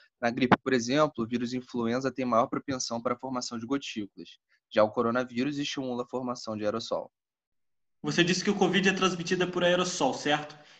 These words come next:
Speaker 2: Então, por que foi sugerida a utilização dessas máscaras cirúrgicas para a proteção dessa doença?
Speaker 1: Aqui cabem outros dois pontos da nossa discussão.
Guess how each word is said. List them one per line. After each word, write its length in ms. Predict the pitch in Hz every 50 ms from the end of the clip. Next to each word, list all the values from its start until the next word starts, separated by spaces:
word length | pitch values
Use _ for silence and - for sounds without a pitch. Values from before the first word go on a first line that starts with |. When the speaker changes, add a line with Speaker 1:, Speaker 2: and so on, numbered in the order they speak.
| _ _
Speaker 2:
Então, 200 | 156 151 190 185
por 200 | - 202 196 -
que 180 | - - 233 220
foi 160 | 226 226 214
sugerida 560 | - - 214 175 190 196 175 165 175 165 170
a 20 | 165
utilização 540 | 147 - 160 151 147 156 151 147 165 160
dessas 260 | 156 160 156 156 147 131
máscaras 440 | 135 143 147 147 - 156 139 135
cirúrgicas 520 | - - 151 143 165 170 175 - 170 151 -
para 160 | - 156 147
a 60 | 135
proteção 460 | - 165 151 - 156 147 - 143 135
dessa 200 | 135 - - -
doença? 480 | 139 127 127 120 107 98 - - - - _ _ _ _ _ _ _ _ _ _ _ _ _ _ _ _ _ _ _ _ _ _ _ _ _ _ 226 -
Speaker 1:
Aqui 180 | 226 226 226 214
cabem 300 | - 233 214 190 202 190
outros 320 | 190 196 190 190 170 160
dois 300 | 147 160 175 208 - -
pontos 440 | - _ - 160 170 180 175 170 170
da 120 | 165 160
nossa 200 | 160 160 - 160
discussão. 560 | 147 - - - 175 - - 139 101 85 80